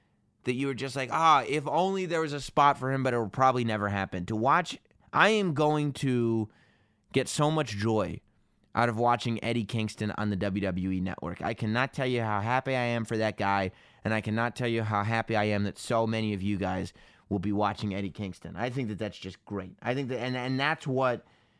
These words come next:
a show like this is all about. That's what a show like, uh, uh, like Evolve one thirty-one being on the network is all about. Showing guys like Eddie Kingston, showing guys like Austin Theory. You know, I just,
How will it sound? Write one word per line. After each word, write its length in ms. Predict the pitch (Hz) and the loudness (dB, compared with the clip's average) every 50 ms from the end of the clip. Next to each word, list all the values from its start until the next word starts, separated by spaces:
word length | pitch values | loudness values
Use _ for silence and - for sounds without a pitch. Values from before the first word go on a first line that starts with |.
| _ _ _ _ _ _ _ _ _ _ - - | _ _ _ _ _ _ _ _ _ _ -4 -2
a 120 | 120 117 | -2 -2
show 320 | - - - 160 147 139 | -2 -2 2 4 4 6
like 200 | 135 127 123 104 - | 6 4 2 0 0
this 200 | 120 120 - 110 | -4 -6 -4 -4
is 100 | 104 104 | -2 0
all 200 | 107 104 101 101 | 0 0 0 -2
about. 240 | 87 95 92 - - | -4 -4 -8 -4 -2
That's 200 | 123 135 135 - | -2 -2 -2 -2
what 100 | 160 143 | -4 -4
a 60 | 131 | -4
show 580 | - - - 131 120 113 110 107 104 104 98 - _ _ _ _ _ - | -6 -4 0 2 4 4 4 4 2 0 -2 -4 _ _ _ _ _ -4
like, 520 | - 110 110 104 104 101 85 - - - _ - - | 0 2 2 2 2 -2 -4 -8 -16 -20 _ -4 -2
uh, 20 | |
uh, 760 | 107 104 101 98 98 98 - - 107 104 98 98 98 95 90 - - | 0 2 2 2 0 0 0 0 0 2 2 2 2 0 -2 -2 -2
like 220 | 104 113 110 101 | -2 -2 0 0
Evolve 380 | 113 107 104 117 117 117 113 104 | -2 0 2 4 4 4 4 2
one 200 | 110 113 113 104 | 2 0 0 0
thirty-one 400 | 120 113 110 107 104 104 104 101 | 0 0 0 2 0 0 0 0
being 180 | 104 107 104 | 0 0 0
on 120 | 104 98 98 | 0 -2 -2
the 60 | 98 | -2
network 300 | 95 92 82 95 92 95 | -2 -2 -2 -4 -4 -4
is 80 | 98 92 | -4 -2
all 220 | 82 98 101 101 | 0 0 0 0
about. 340 | 90 - 92 92 - - - | -2 -2 -4 -4 -6 -6 -10
Showing 720 | - - - 127 123 123 123 120 117 117 117 117 113 113 - _ _ _ _ _ _ _ _ _ _ _ _ _ _ _ _ - | -10 -4 0 2 4 4 4 4 2 2 0 0 -2 -4 -6 _ _ _ _ _ _ _ _ _ _ _ _ _ _ _ _ -10
guys 380 | 98 110 120 113 117 117 110 104 | -2 2 4 6 6 4 2 0
like 140 | 113 98 110 | -2 -2 0
Eddie 140 | 110 107 | -2 -2
Kingston, 640 | 95 - 117 107 101 - - 104 101 98 92 92 95 - _ _ _ | -2 -2 -2 -2 -2 -4 -4 -4 -2 -2 -2 -2 -4 -6 _ _ _
showing 380 | - - - 135 127 123 120 113 | -12 -4 -2 0 0 2 0 0
guys 260 | 113 113 110 110 98 | 2 2 0 0 0
like 140 | 107 107 95 | -2 -2 0
Austin 360 | 104 104 104 - - 104 90 | 0 0 0 -2 -4 -6 -4
Theory. 480 | - 98 95 92 95 92 92 90 85 - | -4 -2 -2 -2 -2 -2 -2 -4 -4 -4
You 120 | - 110 104 | -4 -4 -2
know, 220 | 98 92 92 92 | -2 -2 -2 -2
I 140 | 87 98 95 | -2 -4 -6
just, 460 | 87 - 107 101 98 - - _ - | -6 -4 -6 -6 -6 -6 -12 _ -20